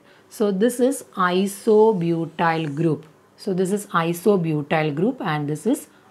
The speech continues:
isobutyl chloride. Then we can write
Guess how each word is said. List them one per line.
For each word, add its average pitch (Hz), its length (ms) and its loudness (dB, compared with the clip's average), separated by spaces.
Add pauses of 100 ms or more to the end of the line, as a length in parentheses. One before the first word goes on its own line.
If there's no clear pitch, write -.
isobutyl 160 1120 0 (360)
chloride. 139 440 0 (1040)
Then 214 300 0 (400)
we 208 140 -2
can 175 280 -2
write 170 460 -2